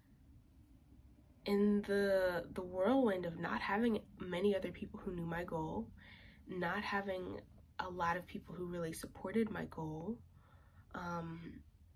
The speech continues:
and prior, everything I did, I always was connected to other people. I always had other people to root, root me on or, like,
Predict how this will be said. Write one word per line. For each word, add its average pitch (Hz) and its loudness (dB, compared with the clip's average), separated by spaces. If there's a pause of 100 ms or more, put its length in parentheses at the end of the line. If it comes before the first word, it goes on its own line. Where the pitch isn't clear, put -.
(440)
and 180 0
prior, 226 4
everything 214 2
I 180 -4
did, 208 2
I 180 -2
always 175 -6
was 175 -8
connected 175 -8
to - -8
other - -6
people. - -10
I - -8
always 92 -4
had 175 -6 (680)
other 180 -2
people 170 -4 (160)
to 160 -4 (180)
root, 220 4
root 233 6
me 240 6
on 196 2
or, 170 0
like, - -8